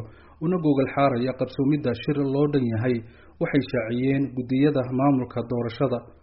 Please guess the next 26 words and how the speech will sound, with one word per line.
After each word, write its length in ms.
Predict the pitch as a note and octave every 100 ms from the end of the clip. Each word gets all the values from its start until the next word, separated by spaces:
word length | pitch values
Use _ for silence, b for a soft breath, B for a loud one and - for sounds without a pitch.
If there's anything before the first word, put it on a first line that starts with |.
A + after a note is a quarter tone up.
| -
Hase 280 | - A2+ C#3
yeeshee, 320 | B2+ A#2+ C3+
waxaa 280 | C3 - A#2+
nasiib 280 | A#2 - A#2
darro 220 | A#2+ D3+
ah 120 | C3+
bay 140 | B2
yiraahdeen 400 | A#2 A#2+ A#2+ C#3
in 120 | C#3 D#3+
madaxda 340 | D3 D3+ C3+
dowladda 380 | B2 C3 D3 C3+
federaalka 560 | - B2 B2+ C3+ A#2 B2+
ah 180 | C3 C3
ay 160 | A#2
ka 140 | A2 C#3+
cagajiidayso 680 | C3 B2+ A#2+ D3 C3 A2+ C#3
qabsoomidda 580 | - A#2+ C3+ C3 D3 A#2+
shir 200 | A2 D3+
lagu 200 | C3+ C#3
xalliyo 420 | C#3+ A2+ A2+ B2 A#2+ B B
khilaafka 400 | B C#3+ D3+ - C3+
ka 120 | D3
jira 220 | C3+ A#2+
qabsoomidda 540 | A#2 A#2 C3+ C3 C3+ A#2+
doorashada 460 | A#2+ A#2 - A#2 A2+
dalka. 320 | B2+ -